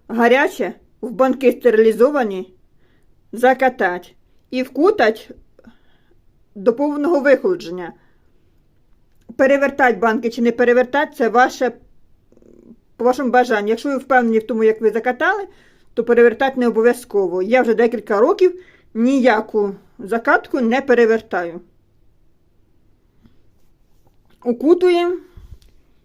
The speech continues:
і залишаємо до повного вихолодження. Укутувати обов'язково. Вийшло три літрових баночки і шість півлітрових.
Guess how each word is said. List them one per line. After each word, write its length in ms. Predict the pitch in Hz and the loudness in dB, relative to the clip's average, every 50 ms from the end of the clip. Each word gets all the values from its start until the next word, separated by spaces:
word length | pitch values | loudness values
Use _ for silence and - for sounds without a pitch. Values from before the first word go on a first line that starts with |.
| _ _ _ _ - | _ _ _ _ -8
і 120 | - 254 247 | -6 -4 0
залишаємо 600 | 226 254 240 247 247 - 285 277 285 320 320 277 | 2 4 4 2 2 2 2 2 2 2 0 0
до 100 | 220 220 | -2 -2
повного 420 | 220 226 226 247 262 254 311 339 226 | 2 4 2 4 4 2 0 2 2
вихолодження. 680 | 208 202 202 - 196 190 185 185 190 185 185 180 185 190 - _ _ - - - | 2 0 0 0 -2 -2 -2 -4 -6 -6 -6 -8 -8 -12 -16 _ _ -20 -14 -12
Укутувати 540 | 240 - 294 294 294 320 277 269 269 262 | -6 -4 -4 -2 0 0 0 0 2 2
обов'язково. 720 | 233 202 226 226 247 240 247 - - 185 160 160 165 160 180 _ _ _ _ - _ _ _ _ _ _ - | 0 0 2 0 0 0 -2 -6 -6 -4 -4 -4 -8 -12 -14 _ _ _ _ -20 _ _ _ _ _ _ -12
Вийшло 400 | - 247 262 285 277 185 226 208 | -4 0 0 0 0 0 -2 -4
три 400 | 208 - 247 269 294 302 - - - | -2 0 -2 0 0 -2 -4 -6 -6
літрових 500 | 240 285 294 - 269 226 214 196 220 - | -4 -4 -2 0 2 2 4 4 2 0
баночки 600 | - 208 233 240 247 269 269 - - 302 285 277 - | 2 0 0 0 0 -2 -4 -6 -6 -6 -8 -8 -8
і 440 | - 240 240 240 240 233 233 233 240 - - _ _ _ _ _ _ _ _ _ _ _ _ _ _ _ _ _ _ _ _ _ _ | -6 -4 -2 0 0 0 0 -2 -2 -6 -12 _ _ _ _ _ _ _ _ _ _ _ _ _ _ _ _ _ _ _ _ _ _
шість 640 | - - - - 294 294 311 339 359 - - - - _ _ _ - | -16 -12 -6 0 2 4 4 2 2 -2 -12 -20 -20 _ _ _ -6
півлітрових. 720 | - 254 247 233 247 247 220 214 196 180 190 220 - - | -4 -2 -2 -2 -2 0 0 0 0 0 -2 -4 -6 -16